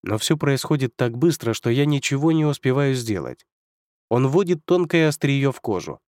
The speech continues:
Я вздрагиваю и рефлекторно отдёргиваю руку. "Чёрт! Извини. Всё, я закончил. Очень чувствительное место, знаю". Он заходит мне за спину, но не садится. "Можешь наклониться вперёд?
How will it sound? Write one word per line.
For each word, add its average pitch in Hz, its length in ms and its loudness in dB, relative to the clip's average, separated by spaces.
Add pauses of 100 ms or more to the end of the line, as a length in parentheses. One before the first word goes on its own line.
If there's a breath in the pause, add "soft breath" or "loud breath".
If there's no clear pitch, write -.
(400)
Я 117 220 2
вздрагиваю 117 640 0
и 113 40 0
рефлекторно 127 720 0
отдёргиваю 131 640 0
руку. 143 400 -2 (640)
"Чёрт! - 540 0 (600)
Извини. 190 560 2 (380)
Всё, 147 340 2
я 170 200 4
закончил. 185 600 -2 (520)
Очень 180 300 4
чувствительное 147 680 0
место, 117 380 -2
знаю". 104 520 -8 (560)
Он 123 120 2
заходит 113 540 0
мне 110 180 0
за 117 200 0
спину, 85 340 -6
но 107 140 -2
не 120 140 0
садится. 104 580 -6 (720)
"Можешь 208 420 2
наклониться 131 580 0
вперёд? 95 500 -2